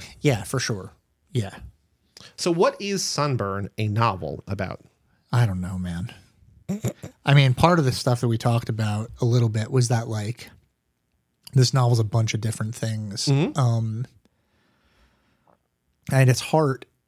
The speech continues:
Speaker 1: I guess it's like a crime novel, romance, uh, sort of like a James M. Cain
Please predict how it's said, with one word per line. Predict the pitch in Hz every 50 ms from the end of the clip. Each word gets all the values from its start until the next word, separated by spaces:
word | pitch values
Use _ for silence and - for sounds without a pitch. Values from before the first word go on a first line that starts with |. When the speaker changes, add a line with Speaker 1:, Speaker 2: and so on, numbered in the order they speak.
| _ _
Speaker 1:
I | - 127
guess | 123 117 - 131 131 139 127 -
it's | 143 123 120 - -
like | 123 120 117 107 -
a | 120 110 110 104 101 110 - 160 - _ _ _ _ _ _ _ _ _ _ _ _ _ _ _ _ _ _ _ _ 349 202 _ _ _ _ _ _ _ _ _ _
crime | - - - - 143 135 139 139 139 139 139 135 135 131
novel, | 131 131 127 131 127 127 123 120 123 127 120 120
romance, | 113 110 113 120 123 123 120 120 120 120 120 123 117 113 117 120 123 - - - - - - - - - - - -
uh, | 113 110 110 104 104 101 101 101 101 101 101 101 101 107 107 110 113 - - - 160 156 - _ -
sort | - - - 127 117 110
of | 110
like | 113 110 113 -
a | 110 104 107 113 127 - - -
James | - 123 120 120 120 117 120 123 117 113
M. | 120 113 113 110 107 113
Cain | - - - 120 117 113 117 113 113 110 110 113 113 117